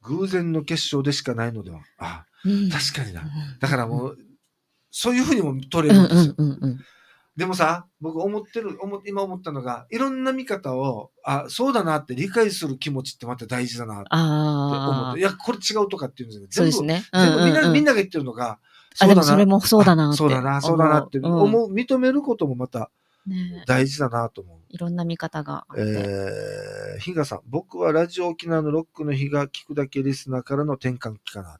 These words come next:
Speaker 1: と思う。もう
Speaker 2: おー。
Speaker 1: 番組に出た方ですからね。あやなりさん、今日のテーマは運命？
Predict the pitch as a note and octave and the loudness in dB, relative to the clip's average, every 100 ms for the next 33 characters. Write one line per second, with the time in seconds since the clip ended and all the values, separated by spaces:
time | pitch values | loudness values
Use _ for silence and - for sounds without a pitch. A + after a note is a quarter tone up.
0 | _ G2+ F2 E3 D#3+ D3+ D3 C#3 C3+ B2+ | _ -16 -14 -10 -8 -8 -8 -8 -6 -6
1 | B2 B2 B2+ C#3 C#3 - _ - - - | -6 -10 -10 -10 -12 -14 _ -20 -20 -20
2 | _ - _ _ _ _ C#3 E3 E3 D#3+ | _ -20 _ _ _ _ -6 -2 2 2
3 | D#3 - - - - C4+ C#4 A#3 G3+ D3+ | 0 -6 -14 -14 -4 2 2 4 6 6
4 | G#3+ A#3+ B3 E3 F#3+ | 4 0 4 4 2